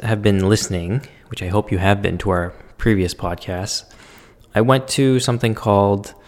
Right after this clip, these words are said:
a Toastmasters meeting in Burlington, Ontario. So Toastmasters is a group of people who meet up to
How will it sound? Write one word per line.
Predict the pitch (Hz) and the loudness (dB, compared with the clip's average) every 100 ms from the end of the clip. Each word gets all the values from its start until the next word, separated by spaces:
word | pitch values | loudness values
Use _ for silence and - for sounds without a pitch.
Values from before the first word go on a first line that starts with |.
| - - | -20 -10
a | 104 | 0
Toastmasters | 120 110 - 95 - 101 98 | 6 8 8 4 0 0 4
meeting | 95 98 95 | 4 4 2
in | 101 95 | 2 4
Burlington, | 95 95 92 98 | 6 6 4 2
Ontario. | 90 90 95 90 92 95 - _ - | 0 0 -2 -4 -6 -10 -20 _ -14
So | - | -4
Toastmasters | 104 127 127 120 113 - 101 | 4 6 8 6 2 0 0
is | 95 92 - - - - | 0 0 -8 -18 -20 -4
a | |
group | - 151 | 4 8
of | - | 8
people | 143 139 131 | 8 6 4
who | 123 | 4
meet | 104 104 98 | 4 6 6
up | 95 92 - | 4 0 -6
to | 101 95 95 92 | 0 2 4 2